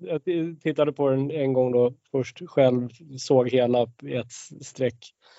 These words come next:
en natt med dryck. Och då, alltså, då satt jag nästan och skakade över hur dåligt det var.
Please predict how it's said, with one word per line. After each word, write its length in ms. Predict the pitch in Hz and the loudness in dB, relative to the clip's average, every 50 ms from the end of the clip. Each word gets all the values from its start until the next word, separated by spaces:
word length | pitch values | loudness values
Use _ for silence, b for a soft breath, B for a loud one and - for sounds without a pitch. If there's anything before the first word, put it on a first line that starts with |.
| b b b | b b b
en 180 | - 151 135 127 | -8 -4 -2 0
natt 380 | 123 123 120 117 - - - _ | 0 -2 -2 -4 -10 -20 -20 _
med 340 | - 220 165 139 131 123 120 | -12 -8 -4 0 0 0 0
dryck. 340 | 123 127 123 123 127 123 123 - - - _ b b b b b b _ - 135 | -2 -2 0 0 2 0 0 -4 -12 -20 _ b b b b b b _ -6 -2
Och 120 | - 156 143 | 0 2 4
då, 220 | 139 147 147 143 | 4 4 4 4
alltså, 240 | 151 147 139 - 143 | 4 2 0 -2 -4
då 180 | 135 139 135 | -4 -4 -2
satt 200 | 135 147 143 143 | -2 -4 -4 -2
jag 100 | 147 147 | 0 0
nästan 240 | 143 143 135 - 131 | 2 2 0 0 -4
och 60 | 123 | -8
skakade 500 | - - - 143 139 131 - - 160 160 160 | -6 -2 2 2 2 2 2 0 2 2 2
över 140 | 156 151 151 | 2 2 2
hur 100 | 160 151 | 2 2
dåligt 300 | 151 139 127 117 113 107 | 4 4 2 2 2 -2
det 60 | 120 | -4
var. 140 | 113 117 | -6 -6